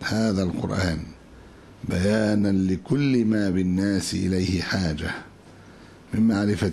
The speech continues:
الحلال والحرام والثواب والعقاب". يعني، وأوسع من ذلك كما قال ابن مسعود:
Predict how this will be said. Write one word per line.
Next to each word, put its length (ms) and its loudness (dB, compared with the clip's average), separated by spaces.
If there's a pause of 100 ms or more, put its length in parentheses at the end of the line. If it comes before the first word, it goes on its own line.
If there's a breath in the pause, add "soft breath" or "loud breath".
الحلال 520 0
والحرام 540 -2 (320)
والثواب 680 -2
والعقاب". 600 -6 (1800 loud breath)
يعني، 460 -2
وأوسع 540 0
من 220 0
ذلك 300 0
كما 260 -2
قال 200 -4
ابن 120 -2
مسعود: 380 -8